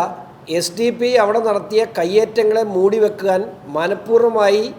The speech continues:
ഹൈബി ഈഡൻ അവിടെ എത്തുകയായിരുന്നു. എസ് ഡി പി ഐക്ക് ഓശാന പാടുക എന്നുള്ള വലിയ ഉദ്ദേശത്തോടു കൂടിയാണ്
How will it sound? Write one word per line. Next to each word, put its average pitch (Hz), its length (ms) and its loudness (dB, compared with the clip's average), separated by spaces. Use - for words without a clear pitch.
ഹൈബി 196 320 0
ഈഡൻ 214 260 2
അവിടെ 208 180 4
എത്തുകയായിരുന്നു. 190 460 4
എസ് - 180 -4
ഡി 233 180 2
പി 240 100 0
ഐക്ക് 196 280 0
ഓശാന 240 320 4
പാടുക 220 300 6
എന്നുള്ള 208 300 2
വലിയ 208 220 2
ഉദ്ദേശത്തോടു 220 640 4
കൂടിയാണ് 202 400 4